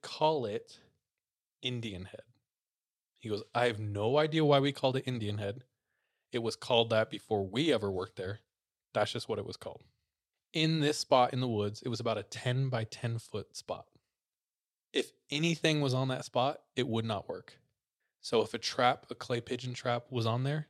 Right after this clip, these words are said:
it would not fire. If a electrical wire or, like, an extension cord went across it, it would short out and, like, burn. Nothing worked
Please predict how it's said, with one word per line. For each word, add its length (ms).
it 140
would 180
not 220
fire. 320
If 220
a 500
electrical 640
wire 420
or, 200
like, 160
an 80
extension 400
cord 280
went 140
across 480
it, 220
it 80
would 140
short 340
out 200
and, 80
like, 220
burn. 260
Nothing 600
worked 340